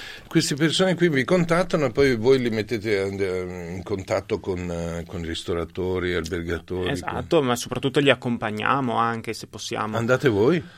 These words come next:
Speaker 2: Qualche volta sì, sopra-, soprattutto i, i gruppi più numerosi, insomma, ehm, abbiamo cercato almeno, no, magari tutto il giorno, però riusciamo a fare qualche,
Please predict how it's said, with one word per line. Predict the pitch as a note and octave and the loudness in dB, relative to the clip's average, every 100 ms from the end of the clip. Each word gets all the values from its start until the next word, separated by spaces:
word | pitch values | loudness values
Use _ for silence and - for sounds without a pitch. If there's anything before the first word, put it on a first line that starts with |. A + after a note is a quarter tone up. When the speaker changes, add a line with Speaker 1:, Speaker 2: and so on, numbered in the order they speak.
| - | -4
Speaker 2:
Qualche | C3 B2+ F3+ | 0 2 4
volta | A#2 B2+ - | 4 4 -2
sì, | - C#3 D3+ A#2+ | -2 2 4 2
sopra-, | - A#2 A2+ | -2 -6 -6
soprattutto | A2 - B2 B2+ | -8 -6 -6 -4
i, | A#2 A2+ A2+ A2+ A2 | -4 -4 -8 -8 -10
i | A2 | -10
gruppi | C3 B2 | -8 -8
più | B2 A#2+ | -10 -8
numerosi, | C3 B2 G#2+ G#2+ B2+ A#2 | -6 -4 -4 -2 -2 -6
insomma, | - A#2+ A#2 G#2+ - - - | -6 -4 -4 -8 -18 -20 -16
ehm, | - A2 G#2+ G#2+ G#2 G2+ G2+ G#2 - - - | -10 -6 -6 -6 -6 -8 -10 -14 -20 -20 -10
abbiamo | A#2+ A#2 A#2 | -6 -4 -4
cercato | - A2+ A2+ A2 A#2 | -4 -2 -2 -2 -2
almeno, | G#2+ A2+ G#2+ G#2 - - _ _ _ _ _ | -2 -4 -6 -8 -18 -20 _ _ _ _ _
no, | F3+ C#3+ C3 A#2 A2+ | -16 -12 -8 -8 -8
magari | G#2+ A#2+ B2+ | 2 4 4
tutto | B2 C3+ C#3+ | 0 2 2
il | C#3 | 6
giorno, | E3 D#3 B2 A2 | 8 8 6 -2
però | C#3 B2 | -2 0
riusciamo | A#2+ A2 A#2+ | -2 -4 -6
a | G#2+ | -2
fare | A#2 A2+ G#2+ | 2 2 0
qualche, | A2 G#2+ A2+ G#2 | -6 -4 -2 -2